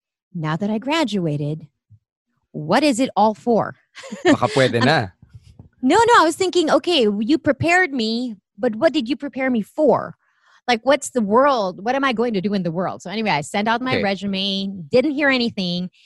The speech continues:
Speaker 1: And then a guy, Koji Morales, um, who now works for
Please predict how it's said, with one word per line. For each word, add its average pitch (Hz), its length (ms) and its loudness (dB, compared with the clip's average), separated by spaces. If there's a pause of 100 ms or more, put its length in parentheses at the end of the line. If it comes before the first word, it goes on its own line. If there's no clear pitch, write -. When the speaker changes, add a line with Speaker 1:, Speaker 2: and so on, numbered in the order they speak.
(340)
Speaker 1:
And 294 160 0
then 339 120 0
a 277 60 0
guy, 214 720 2 (260)
Koji 254 320 2
Morales, 208 720 2 (120)
um, 180 680 -6
who 240 120 -2
now 233 200 2
works 214 460 0
for 185 640 0